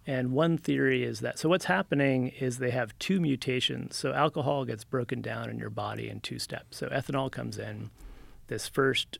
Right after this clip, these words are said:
enzyme called A D H takes it and pulls a couple hydrogens off it and turns it into this substance called acetaldehyde,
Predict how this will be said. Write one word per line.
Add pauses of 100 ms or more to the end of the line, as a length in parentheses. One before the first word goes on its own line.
enzyme
called
A
D
H
takes
it
and
pulls
a
couple
hydrogens
off
it (520)
and
turns
it
into
this
substance
called
acetaldehyde,